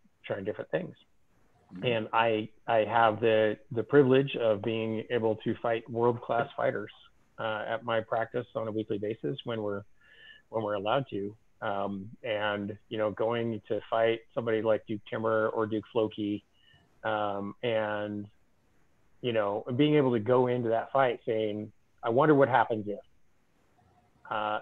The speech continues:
Speaker 1: and, and just, you know, just indulging in the discovery and the what if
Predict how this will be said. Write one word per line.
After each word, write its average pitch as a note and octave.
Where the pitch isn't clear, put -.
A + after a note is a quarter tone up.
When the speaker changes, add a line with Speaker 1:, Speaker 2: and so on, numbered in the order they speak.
Speaker 1:
and, A2
and A2+
just, A2+
you B2+
know, G#2+
just A#2
indulging A#2
in A2+
the A2+
discovery A2+
and A2+
the G#2
what G#2
if B2+